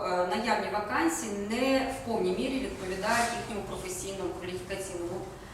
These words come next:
е, досвіду, рівню освіти. Отже, служба зайнятості, е, активно долучається до, е, програм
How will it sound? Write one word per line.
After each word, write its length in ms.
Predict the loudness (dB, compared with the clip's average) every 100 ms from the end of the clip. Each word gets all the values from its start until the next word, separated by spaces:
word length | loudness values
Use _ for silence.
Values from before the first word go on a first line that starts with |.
| -12 -12 -12 -12 -4 0
е, 260 | 2 2 2
досвіду, 360 | 2 2 2
рівню 340 | 2 2 2 0
освіти. 500 | 0 0 0 0 -4 0
Отже, 280 | 0 0 0
служба 420 | 0 0 0 0
зайнятості, 800 | 4 4 4 0 -2 -4 -2 0 0 0
е, 160 | 0 2 2 2 0 -2 -6 -2
активно 580 | -2 -2 0 0 2 0
долучається 840 | 0 -2 -2 2 6 6 6 2 0 -2 0
до, 360 | 4 4 4 0 -6 -10 -12 -14 -4
е, 280 | 2 4 4 0 -6 -12 -14 -16 -16 -16 -12 0
програм 500 | 4 10 10 10